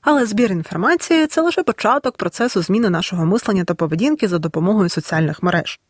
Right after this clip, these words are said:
Наступний важливий інструмент — боти, тобто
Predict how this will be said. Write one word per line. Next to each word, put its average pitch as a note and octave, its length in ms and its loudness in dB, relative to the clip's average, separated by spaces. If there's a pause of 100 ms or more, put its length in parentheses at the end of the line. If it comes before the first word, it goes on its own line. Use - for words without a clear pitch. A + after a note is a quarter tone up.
(200)
Наступний G3+ 480 0
важливий A3 360 2
інструмент — A3 600 0 (140)
боти, F#3+ 440 0 (420)
тобто - 280 -2